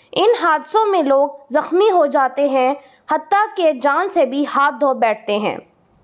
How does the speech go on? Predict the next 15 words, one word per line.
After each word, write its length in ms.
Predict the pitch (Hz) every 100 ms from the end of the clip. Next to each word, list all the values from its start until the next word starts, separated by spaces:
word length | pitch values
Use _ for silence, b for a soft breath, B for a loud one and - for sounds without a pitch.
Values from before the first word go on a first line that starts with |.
| _ _ _ _ _ _ _ b b b
मिरहा, 340 | 339 339 294 190 - _ -
ओहो, 560 | 359 403 302 220 - b b b
इसका 420 | 381 392 - 453
मतलब 400 | 359 294 294 294
है 200 | 269 285 285 - - _ _
ये 180 | 175 381
इशारे 540 | 285 320 339 285 311 330
बहुत 440 | 240 269 330 330 -
अहम 260 | 269 294 302
होते 360 | 269 214 214
हैं। 180 | 214 185 - _ _ _ b b b b
सड़क 500 | - 339 381 466 -
पर 180 | 359 330
जो 280 | 269 320 359
सफ़ेद 580 | 349 330 320 302 294 330